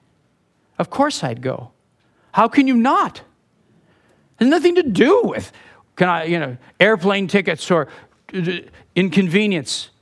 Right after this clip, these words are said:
We're at this point where there's an open door. You don't let anybody go into that. You, you see it? I'm telling you, as I under-, the more I see what the reality and the reasonableness of this all, it's terrifying to me.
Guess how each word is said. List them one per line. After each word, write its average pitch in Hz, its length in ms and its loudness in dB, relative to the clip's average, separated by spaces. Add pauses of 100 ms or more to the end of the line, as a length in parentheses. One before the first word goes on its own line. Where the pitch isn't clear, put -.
(500)
We're 247 220 2
at 277 80 -4
this - 200 -2
point 277 480 0 (220)
where 202 120 0
there's 202 140 0
an 226 100 0
open 220 280 0
door. 247 480 0 (1300)
You 202 100 2
don't 285 160 2
let 208 120 4
anybody 208 520 2
go 160 220 2
into 151 160 0
that. 127 260 -2
You, 165 180 0
you 190 160 -2
see 262 220 -2
it? 311 200 -8 (300)
I'm 254 100 -2
telling 285 360 2
you, 233 240 -2
as 170 140 0
I 294 240 4
under-, 247 200 0
the 185 200 -2
more 240 200 2
I 285 140 0
see 202 640 -4 (460)
what 240 200 4
the 180 180 0
reality 185 600 2
and 175 140 -2
the 170 80 0
reasonableness 180 880 0 (500)
of 160 140 0
this 160 180 -2
all, 175 300 0 (100)
it's 196 220 0
terrifying 196 600 -4
to 151 120 -4
me. 147 120 -6